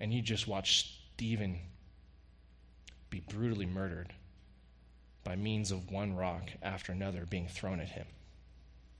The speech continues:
this is not the verse you're quoting to each other.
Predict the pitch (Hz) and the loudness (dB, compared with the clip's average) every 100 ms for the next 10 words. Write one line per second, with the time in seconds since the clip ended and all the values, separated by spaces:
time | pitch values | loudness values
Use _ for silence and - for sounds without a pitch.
0 | - - - - - - - - - 120 | -20 -20 -20 -20 -20 -20 -20 -20 0 4
1 | 120 113 113 113 110 - 107 98 98 92 | 6 8 10 10 6 4 0 0 2 2
2 | 92 - 107 95 85 82 80 - - - | 0 0 0 2 2 0 0 0 0 -2